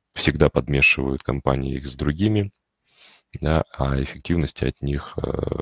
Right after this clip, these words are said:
как от шам-, дым от шампанского, да, м, пробка вылетела, и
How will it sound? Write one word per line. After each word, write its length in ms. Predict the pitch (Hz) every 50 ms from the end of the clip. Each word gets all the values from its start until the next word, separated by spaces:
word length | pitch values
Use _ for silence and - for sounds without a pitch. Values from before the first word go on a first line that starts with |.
| - - -
как 220 | - - - -
от 100 | - -
шам-, 380 | - 69 67 67 67 67 69 65
дым 240 | 62 78 71 67 69
от 80 | 67
шампанского, 600 | - - 69 67 - 65 64 65 - - - 64
да, 100 | 67 69
м, 540 | 69 69 76 - _ - - - - - - _
пробка 320 | - 73 71 - - - 67
вылетела, 640 | 76 82 85 71 - - - 65 67 67 65 65 64
и 240 | 65 67 64 -